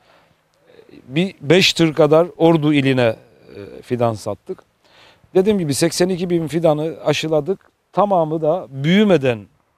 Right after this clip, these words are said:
büyümesine izin verilmiyor. Çünkü halkımız, e, yerli, e, ve geleneksel,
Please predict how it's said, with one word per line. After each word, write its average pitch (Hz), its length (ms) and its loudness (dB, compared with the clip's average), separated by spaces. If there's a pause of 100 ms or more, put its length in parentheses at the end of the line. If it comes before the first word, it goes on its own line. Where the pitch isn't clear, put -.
(100)
büyümesine 170 500 -2
izin 180 280 0
verilmiyor. 180 560 0
Çünkü 160 300 -10 (440)
halkımız, 175 680 -2 (360)
e, 104 120 -6
yerli, 170 640 2
e, 110 480 -14
ve 135 80 0
geleneksel, 170 640 0